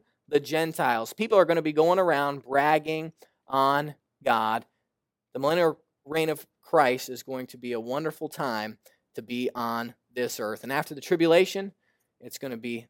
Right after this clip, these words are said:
a much needed thing. And so there are, is a little bit more to this lesson, uh, but we'll have to get to it at another time. Uh, let's pray, and then Pastor Bill, come do prayer time.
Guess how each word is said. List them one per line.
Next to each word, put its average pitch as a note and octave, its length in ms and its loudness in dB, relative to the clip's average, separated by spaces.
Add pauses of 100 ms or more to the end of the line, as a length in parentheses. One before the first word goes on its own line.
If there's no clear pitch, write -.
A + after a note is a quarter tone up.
a A2 80 -10
much A#2+ 400 -8 (100)
needed C3 520 -8 (320)
thing. F#2+ 360 -14 (280)
And A#2+ 100 -20
so C3+ 160 -4
there C#3+ 140 2
are, E3+ 120 6
is E3+ 140 2
a F#3+ 40 6
little G#3 100 10
bit G#3 120 4
more G3+ 180 6
to G3+ 60 10
this G3+ 160 6
lesson, G#3+ 440 6 (460)
uh, C3 260 0 (200)
but - 200 4
we'll D3+ 100 2
have E3+ 100 8
to E3 60 -10
get E3+ 160 0
to F3 100 0
it E3+ 180 2
at C#3+ 140 0
another D3 280 -2
time. G2 400 -10 (300)
Uh, A#2+ 220 -2
let's D#3+ 180 0
pray, C4 380 4
and D3+ 160 -6
then D3+ 120 -4
Pastor E3+ 280 2
Bill, F3 100 0
come F3+ 220 -2
do E3+ 140 2
prayer F#3 200 2
time. B3 320 2